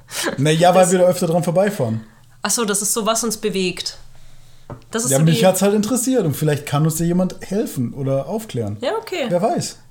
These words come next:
Speaker 2: Dann war das jetzt die Fragenrubrik.
Speaker 1: Genau. Sind wir dann fertig mit den Fragenrubrik?
Speaker 2: Ich glaub, wir sind fertig mit den
Speaker 1: Das, also wir hatten eine
Speaker 2: Fragenrubriken.
Speaker 1: Rubrik mit einer Frage.
Speaker 2: <laughs>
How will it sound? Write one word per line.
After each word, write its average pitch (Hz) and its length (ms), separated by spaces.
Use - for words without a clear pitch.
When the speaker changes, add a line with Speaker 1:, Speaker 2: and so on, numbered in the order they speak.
Speaker 2:
Dann 226 180
war 262 100
das 277 140
jetzt 269 200
die 247 60
Fragenrubrik. 190 840
Speaker 1:
Genau. 117 360
Sind 120 160
wir 117 80
dann 110 80
fertig 131 220
mit 170 120
den 165 80
Fragenrubrik? 160 600
Speaker 2:
Ich 196 100
glaub, 196 160
wir 165 80
sind 156 140
fertig 165 260
mit 156 120
den 151 160
Speaker 1:
Das, 156 140
also 151 180
wir 156 80
hatten 165 140
eine 160 40
Speaker 2:
Fragenrubriken. - 20
Speaker 1:
Rubrik 156 320
mit 160 120
einer 143 200
Frage. 113 460
Speaker 2:
<laughs> - 60